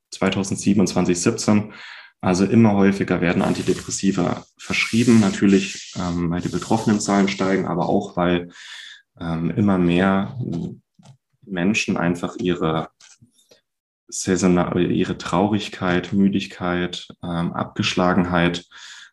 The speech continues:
ähm, beim Arzt ansprechen und Ärzte immer flotter, immer häufiger entsprechend Antidepressiva verschreiben, teilweise sogar, wenn es gar nicht nötig ist. Und hier möchte ich noch mal ein bisschen sensibilisieren. Antidepressiva können sehr, sehr wichtig und nützlich sein,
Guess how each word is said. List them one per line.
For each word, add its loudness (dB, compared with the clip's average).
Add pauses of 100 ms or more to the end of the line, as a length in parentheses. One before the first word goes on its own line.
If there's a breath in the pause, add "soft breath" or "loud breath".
(160)
ähm, 0
beim -2
Arzt -2
ansprechen 2
und 0
Ärzte -6
immer 0 (100)
flotter, -4
immer 2
häufiger -2 (420 loud breath)
entsprechend -2
Antidepressiva -2
verschreiben, -2
teilweise 0
sogar, -4
wenn -2
es -4
gar -4
nicht -4
nötig -2
ist. -6
Und -2
hier 4
möchte 2
ich -6
noch 2
mal 2
ein 2
bisschen -2
sensibilisieren. 0 (320 loud breath)
Antidepressiva -4
können -2
sehr, 0
sehr -4
wichtig -2
und 0
nützlich 0
sein, 2